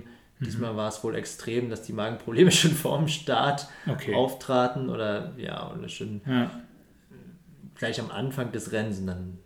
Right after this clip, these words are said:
Speaker 2: ja, hast du wahrscheinlich gar keine Chance. Sie meinte, sie hat, sie konnte kaum gerade laufen, hat sich dann nur ge-, gekrümmt schon auf den ersten
Speaker 1: Hm.
Speaker 2: Kilometern.
Speaker 1: Gut, aber
Speaker 2: Ähm,
Speaker 1: da-, dafür war sie weit vorne.
Speaker 2: Das, ich hab's gar nicht so verfolgt am Anfang.
Speaker 1: Naja, sie lief ja schon auf Platz neun oder so.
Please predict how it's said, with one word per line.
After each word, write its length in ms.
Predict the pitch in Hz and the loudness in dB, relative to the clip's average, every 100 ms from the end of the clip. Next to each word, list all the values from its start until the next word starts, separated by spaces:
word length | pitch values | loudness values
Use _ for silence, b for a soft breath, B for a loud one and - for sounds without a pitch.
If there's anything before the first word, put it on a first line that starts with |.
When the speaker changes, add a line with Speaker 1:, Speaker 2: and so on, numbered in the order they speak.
| - | -16
Speaker 2:
ja, 240 | - 85 95 | -14 -14 -14
hast 180 | - | -14
du 60 | - | -14
wahrscheinlich 400 | - - - - | -12 -10 -12 -10
gar 120 | 90 | -10
keine 180 | 87 92 | -8 -8
Chance. 340 | - 92 101 | -6 -6 -6
Sie 80 | - | -8
meinte, 300 | 95 92 92 | -8 -8 -8
sie 240 | 95 107 95 | -10 -10 -10
hat, 240 | 87 - | -12 -14
sie 180 | - - | -18 -14
konnte 260 | - 101 - - - | -8 -6 -6 -10 -10
kaum 240 | - 107 | -10 -8
gerade 300 | 101 95 95 | -6 -4 -4
laufen, 400 | 95 98 107 - 101 | -4 -4 -4 -6 -8
hat 120 | 98 | -8
sich 140 | 104 | -10
dann 120 | 107 104 | -8 -6
nur 120 | 101 98 | -6 -8
ge-, 80 | 90 - - - b b b | -12 -16 -20 -20 b b b
gekrümmt 520 | - - 135 151 165 - | -12 -2 6 8 8 4
schon 120 | 117 | -4
auf 120 | 107 | -6
den 140 | 107 | -6
ersten 320 | 107 113 - 127 | -4 -4 -2 -2
Speaker 1:
Hm. 120 | 120 | 0
Speaker 2:
Kilometern. 600 | 110 104 104 127 120 107 b b b b - | 0 0 0 0 -2 -6 b b b b 2
Speaker 1:
Gut, 180 | 117 143 | 8 10
aber 140 | 113 107 | 10 8
Speaker 2:
Ähm, 100 | 110 | 6
Speaker 1:
da-, 80 | 113 | 6
dafür 360 | 120 120 147 131 | 6 6 8 8
war 140 | 131 | 8
sie 120 | 123 | 8
weit 200 | 127 123 | 8 6
vorne. 320 | - 165 131 - - - _ _ _ b b b b _ | 8 8 6 2 -6 -20 _ _ _ b b b b _
Speaker 2:
Das, 180 | 151 127 | -6 -4
ich 140 | 123 123 | -4 -4
hab's 180 | 131 - | -6 -4
gar 100 | 120 | -4
nicht 80 | 117 | -2
so 60 | |
verfolgt 420 | 117 - 113 113 110 | -4 -2 -2 -2 -4
am 80 | |
Anfang. 400 | 101 104 - 101 | -6 -6 -6 -2
Speaker 1:
Naja, 260 | 127 135 143 | 4 8 8
sie 140 | 147 | 6
lief 200 | 117 120 117 | 4 2 2
ja 60 | |
schon 200 | - 123 | 0 -2
auf 120 | 131 - | -4 -4
Platz 280 | 101 - | -8 -6
neun 320 | 110 104 104 107 | -4 -4 -6 -8
oder 100 | 110 | -12
so. 240 | 107 113 | -12 -12